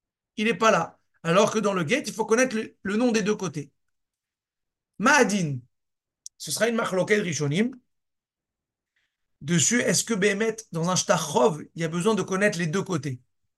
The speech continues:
Ok ? Il y aura une machloket. Le Shulchan Aruch va dire qu'il n'y a pas besoin,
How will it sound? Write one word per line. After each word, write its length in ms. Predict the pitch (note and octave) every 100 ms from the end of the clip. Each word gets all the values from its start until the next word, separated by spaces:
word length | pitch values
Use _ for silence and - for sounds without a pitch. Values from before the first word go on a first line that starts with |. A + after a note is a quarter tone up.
| _ _ -
Ok ? 140 | D3
Il 760 | A3+ D4 - _ _ _ -
y 20 | D3+
aura 320 | E3 A3 G#3
une 80 | E3+
machloket. 400 | D#3+ D#3 D3+ A#3+
Le 80 |
Shulchan 260 | A3 G#3+ A3
Aruch 200 | A3+ F3
va 120 | F#3+
dire 140 | F#3 F#3+
qu'il 100 | F3+
n'y 40 |
a 20 |
pas 120 | F3
besoin, 480 | D#3+ C#3+ D#3+ G3+ -